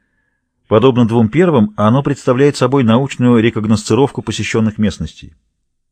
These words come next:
Иного результата наши странствия иметь и не могли,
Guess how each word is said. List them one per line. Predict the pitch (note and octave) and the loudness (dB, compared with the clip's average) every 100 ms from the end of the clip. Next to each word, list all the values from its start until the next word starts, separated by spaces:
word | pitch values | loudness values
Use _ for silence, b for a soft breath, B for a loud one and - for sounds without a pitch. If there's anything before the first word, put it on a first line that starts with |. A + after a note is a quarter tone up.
| _ _ | _ _
Иного | F#2 A#2 B2 | -2 -2 0
результата | B2 A#2 G#2+ A2 G2+ | -2 -4 -2 -2 0
наши | G2+ G2 | -2 -4
странствия | - G#2+ G2+ G2+ | -4 -4 -4 -4
иметь | G2+ G#2 G2+ | -2 -2 -2
и | |
не | A2+ | -4
могли, | A#2 A#2 D3+ A#2 | -4 -4 -6 -8